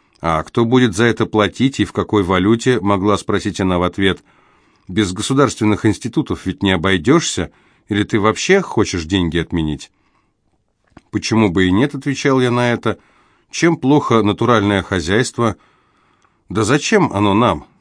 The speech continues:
И как в таком мире будут выпускать все эти твои пластинки?» Тут я ступал на зыбкую почву, где сталкивались два моих мира.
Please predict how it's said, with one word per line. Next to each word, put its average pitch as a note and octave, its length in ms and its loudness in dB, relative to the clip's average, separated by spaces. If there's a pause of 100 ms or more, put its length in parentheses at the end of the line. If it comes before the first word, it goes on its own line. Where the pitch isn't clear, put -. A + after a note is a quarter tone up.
(380)
И F#2+ 220 0
как D3 200 -4
в - 60 -20
таком A#2 300 0
мире G#2+ 240 2
будут F#2 320 -2
выпускать F#2+ 520 -4
все A#2 240 -2
эти F2 140 -8
твои F#2 260 -2
пластинки?» F#2+ 800 -4 (760)
Тут E3 280 0
я D#3 160 2
ступал C#3 460 0
на A2+ 140 2
зыбкую G2+ 480 0
почву, A#2+ 640 0 (520)
где G2+ 280 0
сталкивались A2+ 800 0
два G2+ 500 0
моих G#2 440 0
мира. F2 400 0